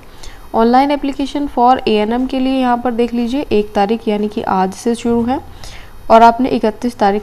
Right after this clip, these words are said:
तक भरने हैं। ठीक है, form किस तरीके से भरना है, अगर आप एएनएम करना चाहते हैं, जीएनएम करना चाहते हैं, तो सबसे पहले यहाँ पर आपको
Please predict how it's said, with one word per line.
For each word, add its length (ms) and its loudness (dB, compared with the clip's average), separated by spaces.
तक 100 0
भरने 420 -2
हैं। 200 -2
ठीक 180 -4
है, 60 0
form 300 2
किस 220 -4
तरीके 300 -2
से 80 -4
भरना 320 -2
है, 160 -2
अगर 220 4
आप 180 2
एएनएम 320 0
करना 280 0
चाहते 340 -2
हैं, 140 2
जीएनएम 300 0
करना 260 -2
चाहते 340 -2
हैं, 160 -4
तो 80 -2
सबसे 300 0
पहले 240 2
यहाँ 460 2
पर 140 2
आपको 640 0